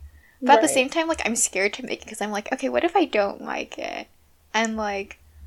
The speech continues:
Speaker 1: I just won't like the taste of olive oil cake. But at the same time, like, so many people make it, I'm like, "This has to be good, right?" Like, if it's so popular.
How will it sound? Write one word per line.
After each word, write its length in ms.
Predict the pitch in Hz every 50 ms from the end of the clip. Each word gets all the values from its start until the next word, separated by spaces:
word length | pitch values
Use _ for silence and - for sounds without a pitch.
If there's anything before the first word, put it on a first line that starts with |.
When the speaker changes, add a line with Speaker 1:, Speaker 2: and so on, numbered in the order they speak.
| - - - - _ _ _ _ _ _ _ _ -
Speaker 1:
I 100 | - 233
just 200 | 240 247 - - 240
won't 180 | 220 214 214
like 160 | 214 220 220
the 80 | - 208
taste 300 | - - 220 185 190 -
of 100 | 214 202
olive 340 | - - 180 214 226 220 - -
oil 280 | - - - 185 202
cake. 260 | - - - 233 233 -
But 100 | - 294 339
at 80 | 339
the 80 | 339 339
same 160 | - 370 392
time, 200 | 403 - 403 415
like, 180 | 427 415 349 -
so 200 | - - 247 226
many 240 | 240 262 311 392 381
people 280 | - 302 285 - 294
make 280 | 262 226 196 190 180 -
it, 40 | 285
I'm 140 | 277 285 311
like, 240 | 320 294 - - -
"This 160 | 294 - -
has 300 | - 247 226 - - -
to 60 | - 269
be 280 | 262 254 233 220 - -
good, 520 | - 185 190 196 - - - - - -
right?" 440 | - - - - 90 92 90 - - -
Like, 180 | - 120 120 -
if 120 | - - -
it's 160 | 240 - -
so 140 | - 185 196
popular. 840 | 190 - - - - - - - 214 214 214 214 220 233 247 269 277